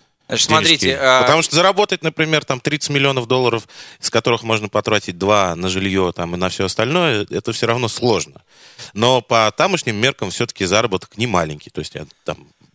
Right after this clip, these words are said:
Speaker 2: несколько, может быть, сотен тысяч долларов,
Speaker 1: Значит, я
Speaker 2: либо
Speaker 1: не мо-, я
Speaker 2: десятков.
Speaker 1: не хочу, э,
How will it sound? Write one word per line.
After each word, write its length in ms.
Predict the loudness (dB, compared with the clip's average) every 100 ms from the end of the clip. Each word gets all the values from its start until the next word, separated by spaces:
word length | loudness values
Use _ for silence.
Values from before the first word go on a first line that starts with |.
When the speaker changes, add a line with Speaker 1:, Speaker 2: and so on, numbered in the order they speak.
| _ _ _ _ _ _ _ -2
Speaker 2:
несколько, 460 | 0 2 0 -4
может 300 | -2 0 -2
быть, 160 | -4 -4
сотен 300 | -2 -4 -6
тысяч 360 | -10 -12 -10 0
долларов, 200 | 2 4
Speaker 1:
Значит, 80 | 4
я 100 | 4
Speaker 2:
либо 40 |
Speaker 1:
не 60 | 4
мо-, 120 | 2
я 60 |
Speaker 2:
десятков. 280 | 2 4 4
Speaker 1:
не 80 | 2
хочу, 640 | 2 2 2 0 0
э, 20 | -2